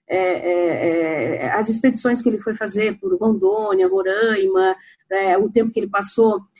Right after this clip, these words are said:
é, em tribo indígena, enfim, e, e conta um pouco dessa trajetória dele, que era meio antropólogo, né?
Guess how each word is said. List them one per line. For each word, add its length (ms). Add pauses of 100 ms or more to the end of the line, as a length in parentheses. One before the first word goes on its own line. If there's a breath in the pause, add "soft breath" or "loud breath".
(120)
é, 120
em 100
tribo 240
indígena, 680
enfim, 360
e, 280
e 40
conta 340
um 60
pouco 220
dessa 200
trajetória 800
dele, 440
que 180
era 160
meio 240
antropólogo, 920
né? 280